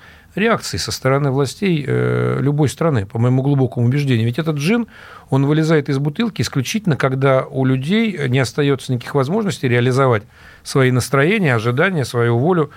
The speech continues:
каким-то иным способом, ну, через нормальные политические, конституционные механизмы формирования там, и, э, смены власти. Вот до тех пор, пока эти механизмы работают, никаких рисков для, э, того, чтобы, э, люди в таких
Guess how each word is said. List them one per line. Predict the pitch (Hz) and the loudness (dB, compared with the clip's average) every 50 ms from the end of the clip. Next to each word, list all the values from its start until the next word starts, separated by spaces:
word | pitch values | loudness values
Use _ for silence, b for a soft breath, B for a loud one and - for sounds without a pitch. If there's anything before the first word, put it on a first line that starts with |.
| B B B B | B B B B
каким-то | B - 104 - 180 165 - 147 131 | B -6 -2 0 -2 0 0 0 0
иным | 127 156 147 | 2 2 0
способом, | - - - 127 101 - - 104 98 104 | -2 -2 -2 -2 -2 -2 -2 -4 -2 -2
ну, | 143 151 | -2 -2
через | - 147 135 131 110 | -2 -2 -2 0 0
нормальные | 120 117 120 135 160 185 180 151 120 | 0 0 2 2 2 2 2 0 -2
политические, | - - 113 110 107 - 165 147 - - - 113 | -2 -2 -2 -2 -2 -2 -4 -6 -6 -6 -6 -6
конституционные | - - 95 - - - - - - - 127 127 127 127 120 113 B B B B B B B B B | -4 -4 -6 -6 -8 -16 -16 -8 -4 0 0 2 2 2 0 0 B B B B B B B B B
механизмы | - 120 - - 127 120 127 147 151 143 139 117 | 0 0 2 2 2 2 2 0 0 0 0 0
формирования | 98 123 117 113 113 117 113 117 120 127 147 151 143 127 117 110 101 | 0 0 0 2 2 2 2 2 2 2 2 2 2 0 0 0 0
там, | - 107 101 107 | -2 -2 -2 -2
и, | 104 104 107 104 104 104 | -2 -4 -4 -4 -4 -4
э, | 104 107 107 110 110 107 107 104 | -4 -4 -4 -4 -6 -6 -6 -6
смены | - - 123 123 120 127 127 | -4 0 0 2 2 2 2
власти. | 120 113 104 - - - - - B B B B B | 2 2 0 -2 -4 -12 -16 -18 B B B B B
Вот | - 135 127 | -2 -2 0
до | 127 160 | 0 -2
тех | 160 - 175 - - | 0 -2 -4 -4 -2
пор, | 190 156 - | -2 -2 0
пока | - 131 - - 131 | -2 -4 -2 0 -2
эти | 123 - 135 | -2 0 -2
механизмы | 127 113 - 143 147 147 123 123 127 127 | -2 0 0 0 0 0 0 2 2 2
работают, | 131 135 139 175 233 - - 123 107 | 2 2 0 0 -2 -2 -2 -2 -2
никаких | 113 110 113 123 123 - - - | -2 -2 -2 -2 -4 -4 -4 -2
рисков | 156 151 123 - - 104 - - B B B B B B B B B - | -2 -2 -2 -4 -6 -10 -12 -12 B B B B B B B B B -2
для, | 117 120 123 123 123 117 117 113 113 120 | 2 2 4 4 4 2 2 2 0 -2
э, | 117 113 113 113 110 113 113 113 113 113 - | -2 -4 -2 -2 -2 -2 0 -2 -2 -2 -2
того, | - 127 127 123 110 | 0 0 2 2 0
чтобы, | - - 113 107 104 107 107 | 0 -2 -2 -2 0 0 0
э, | 110 110 110 113 113 113 117 117 117 117 117 117 117 117 | -2 -2 -2 -4 -6 -6 -6 -6 -6 -6 -6 -4 -4 -2
люди | 113 123 135 120 113 | 0 0 2 2 0
в | 110 - | -2 -2
таких | - 135 127 - 156 127 - | -2 -4 -2 0 -2 -2 -2